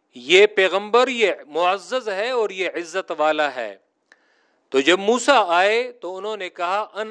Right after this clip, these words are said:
ادو الی عباد اللہ، کہ چھوڑ دو میرے لیے عباد اللہ، اللہ کے بندے۔ اے ظالموں، تم لوگوں نے انہیں غلام بنایا ہے،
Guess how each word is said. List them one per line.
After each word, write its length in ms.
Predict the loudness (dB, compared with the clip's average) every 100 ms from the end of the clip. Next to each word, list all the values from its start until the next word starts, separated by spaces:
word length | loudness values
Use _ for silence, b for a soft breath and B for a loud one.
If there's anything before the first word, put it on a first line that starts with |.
| -8
ادو 360 | -8 -8 -10 -8
الی 460 | -8 -6 -6 -4
عباد 500 | -4 -4 -2 -2 0
اللہ، 520 | -4 -4 0 0 0 -6 _ _ _ _ _ _ _ _
کہ 120 | -6
چھوڑ 440 | -6 -2 0 0 0
دو 240 | -2 -2
میرے 300 | -2 -2 -2
لیے 320 | -4 -4 -4
عباد 440 | -4 -4 -2 -2 -2
اللہ، 300 | -6 -2 -2 -2
اللہ 240 | -4 -4 -6
کے 140 | -8
بندے۔ 440 | -8 -8 -6 -4 -4 -6 _ _ _ _ _ _ -4
اے 180 | 0 2
ظالموں، 600 | 4 2 4 0 0 -2 -6 _ _ _ _ _ _ -8
تم 160 | -2
لوگوں 360 | 4 4 4 -2
نے 200 | -2 -2
انہیں 180 | -2 -4
غلام 480 | -2 0 0 -2 -2
بنایا 460 | -2 -2 0 0 0
ہے، 200 | -2 -6